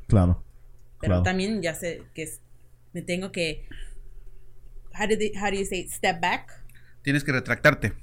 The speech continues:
Speaker 2: Sí.
Speaker 3: O, o hacerte un poquito al lado para
Speaker 1: Ajá,
Speaker 3: que no
Speaker 1: tomar un paso atrás.
Speaker 3: Ajá.
Speaker 2: Sí.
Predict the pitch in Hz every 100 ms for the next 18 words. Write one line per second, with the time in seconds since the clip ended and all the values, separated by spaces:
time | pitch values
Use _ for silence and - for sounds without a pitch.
0 | - 196 143 123 127 123 123 120 113 110
1 | 117 139 156 139 131 135 143 139 143 117
2 | 107 98 104 104 123 127 117 110 123 120
3 | 127 120 120 120 117 110 120 104 175